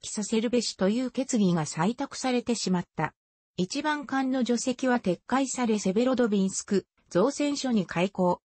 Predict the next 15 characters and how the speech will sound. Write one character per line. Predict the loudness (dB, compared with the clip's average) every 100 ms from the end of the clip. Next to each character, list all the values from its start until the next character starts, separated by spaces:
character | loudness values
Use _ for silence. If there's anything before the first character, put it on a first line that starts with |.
| _ -8
修 | 0 2 4
理 | 4
待 | 4 2 0
ち |
状 | 0 0
態 | 2 0 0
と | 2
な | 2 2
っ | 0
た。 | -4 -4 _ _ _ _ _
し | -12 -2
か | 0
し、 | 2 0 -2 _ _
結 | -2 0
局、 | -4 0 0